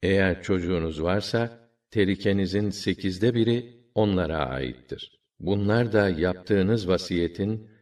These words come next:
ve borcunuzun ödenmesinden sonradır. Eğer miras bırakan erkek veya kadın, çocuğu ve anne babası olmayan bir kimse olur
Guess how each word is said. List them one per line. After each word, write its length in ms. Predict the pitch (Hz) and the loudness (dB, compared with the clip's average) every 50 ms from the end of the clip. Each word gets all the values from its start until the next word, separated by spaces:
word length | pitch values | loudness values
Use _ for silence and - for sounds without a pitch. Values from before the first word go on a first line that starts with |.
| _ _ _ - | _ _ _ -4
ve 320 | 80 90 90 90 78 73 | 0 2 2 2 2 2
borcunuzun 720 | 80 98 101 98 87 92 98 101 101 92 90 110 110 107 - | 2 2 2 2 2 0 0 0 0 0 0 0 0 0 0
ödenmesinden 920 | - 95 92 104 101 101 98 95 92 90 - 101 95 92 85 95 95 92 80 | -2 -2 0 0 0 2 2 0 -2 -2 -2 -2 -2 -2 0 0 0 -2 -2
sonradır. 800 | - - - 73 69 65 65 65 65 65 64 - - - _ _ _ _ _ _ - | -4 -6 -6 -6 -6 -4 -4 -4 -4 -4 -6 -6 -8 -12 _ _ _ _ _ _ 0
Eğer 300 | 117 143 156 151 147 135 | 2 2 4 4 2 2
miras 640 | 110 101 98 101 101 101 98 110 127 131 - - 104 | 2 2 0 2 2 2 2 2 0 -2 -2 -2 0
bırakan 460 | 87 90 87 - - 95 90 85 - - | 0 0 0 -2 -2 -2 -2 -2 -4 -4
erkek 480 | 90 98 95 - - 120 117 117 - | -4 -4 -4 -2 -2 -2 -2 0 0
veya 400 | 92 87 85 85 87 85 82 - | 2 2 2 2 0 -2 -2 -4
kadın, 460 | - 95 92 78 90 90 80 69 - - _ _ _ _ _ _ | -4 -4 -2 0 0 -2 -2 -4 -8 -12 _ _ _ _ _ _
çocuğu 600 | - - 107 101 92 90 104 110 113 127 127 107 | -4 0 0 0 0 2 2 4 4 4 4 2
ve 140 | 95 87 87 | 2 0 0
anne 420 | - - 92 101 98 95 101 95 | 0 0 -2 0 2 2 2 2
babası 380 | 95 95 90 95 95 - - 98 | 2 2 2 2 0 0 -2 -2
olmayan 640 | - - 113 131 135 120 107 92 87 90 87 82 76 | 0 0 2 2 2 2 0 0 0 -2 -2 -2 -4
bir 200 | 82 82 82 85 | -4 -4 -6 -6
kimse 340 | - 90 90 85 - 104 95 | -4 -4 -4 -4 -2 0 0
olur 420 | 82 73 73 78 73 71 - | 2 0 0 -2 -4 -6 -8